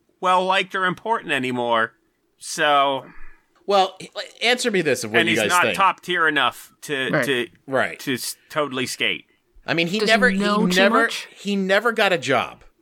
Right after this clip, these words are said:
Speaker 2: in the
Speaker 1: Right.
Speaker 2: administration. So Trump
Speaker 3: Personal lawyer, yeah.
Speaker 2: Yeah. But do, I guess the bigger question is, does there need to be a sacrificial lamb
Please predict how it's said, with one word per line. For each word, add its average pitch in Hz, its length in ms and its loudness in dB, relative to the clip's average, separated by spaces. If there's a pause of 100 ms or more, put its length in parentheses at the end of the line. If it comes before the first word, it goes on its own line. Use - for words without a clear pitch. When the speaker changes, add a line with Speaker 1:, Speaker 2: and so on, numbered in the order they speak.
(200)
Speaker 2:
in 127 120 -2
the 113 120 0
Speaker 1:
Right. 107 60 2
Speaker 2:
administration. 95 560 -2
So 117 220 -2
Trump 214 320 -4
Speaker 3:
Personal 175 320 -4
lawyer, 135 400 -6
yeah. 151 260 -6
Speaker 2:
Yeah. 101 240 -4 (260)
But 190 280 2 (340)
do, 196 120 2 (640)
I 180 80 -2
guess 240 160 -2
the 202 60 -12
bigger 170 180 0
question 123 280 -2
is, 98 120 -8
does 202 360 -2
there 214 140 -2
need 151 220 -4
to 120 60 -8
be 110 360 0
a 107 80 -4
sacrificial 95 720 -4
lamb 78 340 -6